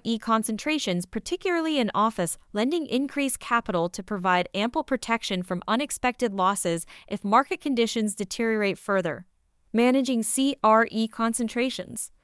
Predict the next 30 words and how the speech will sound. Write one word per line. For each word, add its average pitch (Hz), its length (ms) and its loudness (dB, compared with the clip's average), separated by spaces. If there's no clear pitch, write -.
In 254 80 4
December 277 420 6
two 254 220 -2
thousand 247 320 4
six, 185 400 2
the 220 160 -2
F 269 220 0
D 247 180 4
I 190 140 4
C 185 480 -2
and 202 120 0
the 202 120 -2
other 233 240 2
prudential 208 480 -2
regulators 180 720 0
issued 233 320 0
concentrations 233 880 0
in 196 100 0
commercial 196 520 -2
real 202 200 0
estate 185 400 -2
lending, 208 420 0
sound 233 400 4
risk 226 260 0
management 214 520 0
practices, 190 640 0
C 233 340 2
R 180 260 2
E 190 160 -4
guidance. 175 640 0